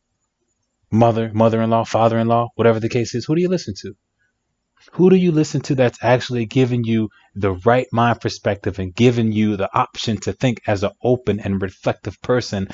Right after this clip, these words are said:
of the person that you're with? You can tell people your problems, but are you telling someone who has an open mind to be able to admit that you were wrong and that the other person was wrong,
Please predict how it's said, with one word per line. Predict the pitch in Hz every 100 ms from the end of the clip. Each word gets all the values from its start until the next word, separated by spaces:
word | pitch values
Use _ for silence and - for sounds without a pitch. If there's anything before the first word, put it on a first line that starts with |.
| -
of | - 98
the |
person | 95 131 117 107
that | 98 98 -
you're | 98
with? | 131 113 - _ _ _ _ _ _ _ _ _ _ _ _ _ _ _ _ _ _
You | - 104
can | 175
tell | 175 135
people | 113 95
your | 87
problems, | 78 85 85 101 123 - _ _ _ _ _ _ _ _ _ _ _ _ -
but | 113
are | 110
you | 107
telling | - 127 120
someone | 123 117 113
who | 120
has | 123 113
an | 113
open | - 120 113
mind | 101 113 120 110
to | - 113 98
be | 107 113
able | 120 123
to | - 147
admit | 98 95 127 131 -
that | 104 90
you | 90 90 117
were | 135 143
wrong | 151 160 180 202 185 _ _ _ _ _ - -
and | 120 131
that | 135
the | - 143
other | 143
person | 147 175 165 135
was | 110
wrong, | 92 92 98